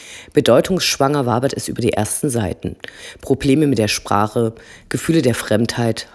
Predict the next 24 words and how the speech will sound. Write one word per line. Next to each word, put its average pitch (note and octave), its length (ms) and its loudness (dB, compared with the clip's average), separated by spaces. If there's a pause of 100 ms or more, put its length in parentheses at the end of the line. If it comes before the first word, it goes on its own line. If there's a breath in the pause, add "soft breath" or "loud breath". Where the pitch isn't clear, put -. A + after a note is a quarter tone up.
harte A2+ 240 0
Arbeit, A2+ 560 0
drei A#2 220 0
Söhne, C3 420 0 (320 loud breath)
die - 80 -2
unterschiedlicher - 640 0
im - 80 0
Charakter A2+ 420 -2
nicht D3+ 200 -4
sein F#2 280 -2
könnten. G2 520 -4 (340)
Check, - 360 -4
check, - 280 -2
check. - 380 -4 (920 loud breath)
Protagonist C3 640 0
der G#2+ 80 4
vier D#3 320 2
oder A2+ 180 0
dreieinhalb B2 720 0
unterschiedlichen C#3+ 680 -2
titelgebenden A#2+ 720 -2
Varianten G#2+ 580 -2
eines A2 320 0
Lebens A2+ 460 -2